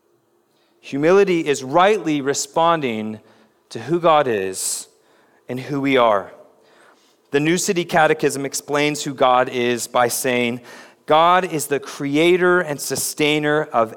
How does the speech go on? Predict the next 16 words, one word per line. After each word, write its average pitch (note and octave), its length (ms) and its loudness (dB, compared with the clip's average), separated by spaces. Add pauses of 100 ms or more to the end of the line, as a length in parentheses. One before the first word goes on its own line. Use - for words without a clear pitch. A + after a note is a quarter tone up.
everyone F#3 800 2 (280)
and B2 220 -4 (100)
everything. C#3 920 -2 (840)
He E3+ 160 2
is D3+ 160 2
eternal, D3 760 0 (640)
infinite, F#3 640 0 (560)
and D#3 160 -4
unchangeable E3 1000 0
in C3+ 120 -4
his C3 200 -2
power E3 680 0
and E3+ 60 -20 (380)
perfection, A#2 840 -4 (540)
his - 100 -16
goodness E3 720 0